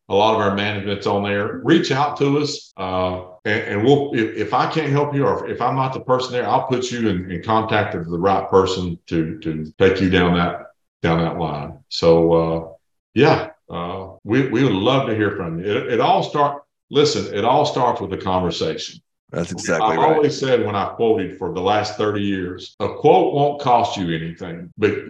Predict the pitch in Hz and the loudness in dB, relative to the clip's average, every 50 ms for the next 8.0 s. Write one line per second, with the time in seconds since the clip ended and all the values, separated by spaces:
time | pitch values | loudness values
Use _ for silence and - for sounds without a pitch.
0 | - - - 113 110 104 98 95 98 107 123 147 - - - 135 139 135 131 120 | -16 -18 -10 -6 -6 -4 -4 -2 2 4 4 4 4 2 0 0 0 2 2 2
1 | 113 120 123 123 120 120 110 107 107 104 - - 117 110 107 101 95 92 85 - | 4 6 6 6 4 2 0 -2 -6 -8 -6 -4 -4 -2 -2 -2 -2 -2 -4 -4
2 | 87 80 - - - 92 90 92 87 80 80 80 76 78 73 - - _ _ _ | -6 -8 -6 -4 -2 0 0 0 0 -2 -4 -4 -6 -6 -10 -14 -18 _ _ _
3 | _ _ _ _ - 95 101 107 107 107 - - - _ _ _ _ - - 101 | _ _ _ _ 0 4 4 4 4 2 0 -6 -12 _ _ _ _ -2 0 4
4 | 90 90 87 85 85 87 90 90 - 85 - - _ _ _ _ _ _ - - | 6 6 6 4 2 0 -2 -4 -6 -8 -10 -14 _ _ _ _ _ _ 0 2
5 | 139 147 143 139 131 127 123 107 107 104 95 90 90 85 - - - _ _ _ | 4 4 4 4 2 0 2 2 2 2 4 2 2 0 -4 -10 -16 _ _ _
6 | 104 - - 147 156 160 151 131 - 127 127 123 - - 110 110 110 101 - - | -14 0 2 4 4 4 4 2 4 4 4 4 4 0 -2 -2 -2 -2 -4 -2
7 | 104 98 107 107 - - 107 104 104 101 101 104 101 101 101 101 101 - - | 0 0 0 0 -2 -4 -4 -2 -2 -4 -4 -4 -2 -2 -2 -4 -6 -8 -12